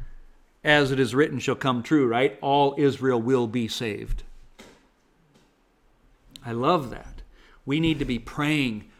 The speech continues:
for our Jewish brothers, because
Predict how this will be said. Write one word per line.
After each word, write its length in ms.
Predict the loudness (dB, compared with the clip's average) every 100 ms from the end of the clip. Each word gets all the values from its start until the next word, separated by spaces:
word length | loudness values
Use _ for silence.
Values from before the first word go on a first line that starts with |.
| _ -14
for 220 | -4 -2
our 140 | 0 -2
Jewish 500 | -2 0 0 0 -10
brothers, 800 | -6 -4 -2 -4 -8 -12 -14 -18 _ _ _ _ _ _ _ -20 -20 _ _ _ -10
because 720 | -6 0 0 0 -4 -12